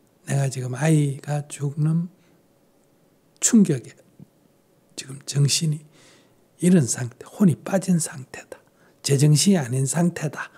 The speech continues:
이렇게 자각을 하시고 지금 빨리 정신을 차려서 남편하고 나머지 가족들과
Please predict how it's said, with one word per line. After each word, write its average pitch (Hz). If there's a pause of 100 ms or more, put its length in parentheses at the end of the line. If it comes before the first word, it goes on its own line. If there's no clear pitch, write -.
(440)
이렇게 160
자각을 135
하시고 123 (640)
지금 127
빨리 143
정신을 131
차려서 - (500)
남편하고 135 (520)
나머지 135
가족들과 131